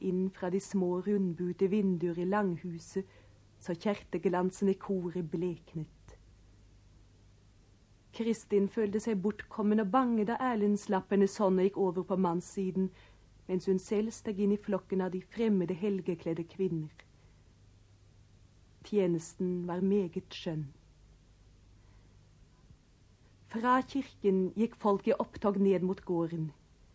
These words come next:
Prestene først, og så Kristin og Erlend hånd i hånd, og gjestene parvis efter.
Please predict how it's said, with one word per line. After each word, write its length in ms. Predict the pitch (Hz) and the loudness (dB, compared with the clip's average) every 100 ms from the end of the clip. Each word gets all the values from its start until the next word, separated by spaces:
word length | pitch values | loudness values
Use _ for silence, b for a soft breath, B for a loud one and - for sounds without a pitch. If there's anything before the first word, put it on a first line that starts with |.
| - | -12
Prestene 480 | - 233 - - 220 | -2 -2 -2 -2 -2
først, 460 | - 233 247 - 214 | 0 -4 -4 -4 -4
og 60 | |
så 180 | - 233 | 0 -2
Kristin 520 | 233 262 247 - 202 | 0 -6 -6 -2 0
og 60 | 196 | 2
Erlend 340 | 220 190 190 | 2 2 2
hånd 300 | 185 185 190 | 0 0 2
i 60 | 202 | 2
hånd, 280 | 208 202 214 B B B - | 2 2 0 B B B -4
og 100 | 202 | -2
gjestene 500 | 240 - - 196 208 - | -2 -4 -2 -2 -2 -4
parvis 440 | 226 190 165 - | -6 -4 -8 -8
efter. 320 | 190 - - | -12 -12 -16